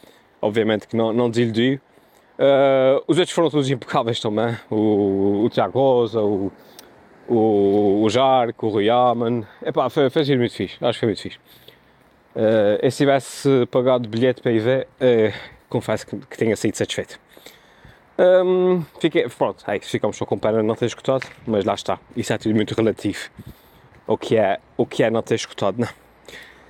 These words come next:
Ah, portanto, pessoas, ah, quem não foi este ano, eu publiquei agora um beatzinho, <clears throat> um dos que fiz,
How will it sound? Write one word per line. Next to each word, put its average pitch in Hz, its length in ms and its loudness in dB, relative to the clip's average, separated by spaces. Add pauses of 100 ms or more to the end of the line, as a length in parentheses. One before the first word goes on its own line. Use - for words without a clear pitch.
(120)
Ah, 160 340 4
portanto, 185 320 0
pessoas, 117 460 -2 (420)
ah, 127 260 2
quem 160 140 0
não 160 100 2
foi 147 200 2
este - 260 -2
ano, 120 300 0
eu 156 100 0
publiquei 156 400 2
agora 143 220 2
um 135 100 -2
beatzinho, 135 520 0 (1120)
<clears throat> 156 360 0
um 143 120 4
dos 131 180 2
que - 100 -12
fiz, - 420 -2